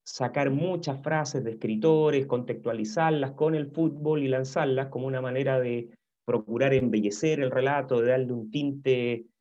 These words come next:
eh, si tú quieres, más bonito, más bello o más culto. Y por otra parte, vincularlo mucho con la contingencia. Porque el fútbol es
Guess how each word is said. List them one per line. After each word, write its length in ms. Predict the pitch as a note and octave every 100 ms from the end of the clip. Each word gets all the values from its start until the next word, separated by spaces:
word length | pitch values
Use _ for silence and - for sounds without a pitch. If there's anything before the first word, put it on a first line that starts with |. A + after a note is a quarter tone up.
| _ _ _ -
eh, 320 | - - - - -
si 160 | - C3+
tú 160 | D3 C3+
quieres, 440 | D#3+ D#3+ C#3+ - _ _ _ _ _ -
más 220 | C#3 B2+
bonito, 460 | C3+ F3 E3+ C#3
más 180 | C3+ G#2+
bello 380 | D3+ D#3+ C#3+ C3
o 180 | - C3
más 140 | D#3+
culto. 720 | - F#3+ D3+ - - A#2 D#3 _ _ _ _ _ _
Y 80 | C#3+
por 160 | D#3+ A3+
otra 240 | A#3+ A#3
parte, 560 | B3+ A3 - F#3 A#3+ -
vincularlo 640 | A#2 D3 C#3+ D3+ D#3 E3+ E3
mucho 320 | E3 G3 F#3
con 160 | E3 D#3
la 100 | C#3+
contingencia. 800 | C#3+ C#3 C3+ F#3+ C#3+ - D#2+ - _ _ _ _ _ _ _ _ -
Porque 200 | D3+ G3+
el 100 | -
fútbol 360 | D#4+ E4 A3+
es 120 | C4